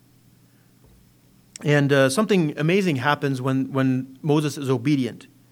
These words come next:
God tells Moses to throw the rod to the ground, and something that was dead comes alive. An amazing transformation happens. It turns into a snake, no less. The very thing that Moses would have used the rod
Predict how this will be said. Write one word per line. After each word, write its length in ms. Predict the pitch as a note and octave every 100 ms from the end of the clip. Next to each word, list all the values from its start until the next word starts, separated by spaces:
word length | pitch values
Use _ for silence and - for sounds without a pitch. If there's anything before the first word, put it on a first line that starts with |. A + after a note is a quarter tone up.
| _ _ _ _ _ C#3
God 260 | D3+ F#3
tells 240 | G3+ F#3+ E3
Moses 320 | D#3+ E3 D#3+
to 100 | D3
throw 140 | D3+
the 100 | D3+
rod 240 | D3+ D3+ D3+
to 80 | F#3
the 80 |
ground, 440 | F#3 D#3 C3 C3+ D3+ - _ _ _ _ _ _
and 540 | D3 D3 C#3+ C#3+ - - _
something 460 | - F3+ F#3+ G#3 G3
that 160 | D#3+
was 200 | C#3 B2+
dead 500 | A2 F3 F#3 B2 C3+ - _ _ _ _
comes 240 | - D3
alive. 600 | C3 B2 C3 A2+ A#2 - _ _ _ _ _ _ _
An 120 | C#3+
amazing 500 | D3 D#3 G3 F#3 F3+
transformation 640 | E3+ E3 - D3+ D#3 D#3 B2
happens. 480 | A#2 G2+ A#2+ - -
It 160 | D3 C3
turns 320 | F#3 G3+ E3
into 360 | E3 D#3+ D3 C3+
a 140 | C3
snake, 400 | - E3 G#3+ G#3+
no 100 | C3+
less. 420 | A#2+ G#2 C3 - _ _ _
The 120 | D3+
very 340 | C#3 F#3 A#3 A#3
thing 320 | - E3+ E3+
that 160 | D3
Moses 420 | D3 D3+ D3 D3+ C#3+
would 140 | D3
have 180 | C3+ A#2+
used 380 | C3 E3 F3 C#3+
the 100 | C3
rod 460 | C#3 C#3+ D3 D3